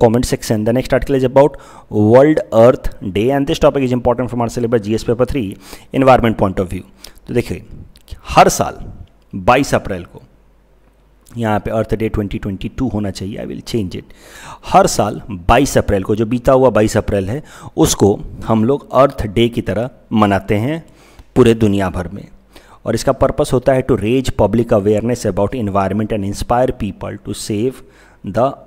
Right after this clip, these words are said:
earth। तो जो दो हज़ार बाईस का अर्थ डे है, उसका थीम है Invest in our planet। ये सब थीम्स याद रखने चाहिए, कभी कभार रिपोर्ट से या इंटरनेशनल डेज से रिलेटेड वो थीम वगैरह पूछ लेते हैं। तो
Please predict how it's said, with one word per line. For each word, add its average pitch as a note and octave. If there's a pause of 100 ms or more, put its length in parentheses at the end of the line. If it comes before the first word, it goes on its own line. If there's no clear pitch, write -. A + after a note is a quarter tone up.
earth। - (880)
तो A#2
जो B2
दो B2+
हज़ार C3 (140)
बाईस D3
का -
अर्थ A#2+
डे G#2 (160)
है, G#2+ (920)
उसका - (140)
थीम E3
है D3+
Invest A#2+ (160)
in A2
our A2+
planet। F#2+
ये C#3+
सब B2+
थीम्स E3
याद B2
रखने A#2+
चाहिए, A#2+ (420)
कभी E3
कभार A#2
रिपोर्ट B2+
से A#2
या A#2
इंटरनेशनल A2
डेज A#2
से A#2+
रिलेटेड G#2+
वो G#2+ (140)
थीम A#2
वगैरह G2+ (100)
पूछ G#2
लेते F#2+
हैं। F2+ (640)
तो D#3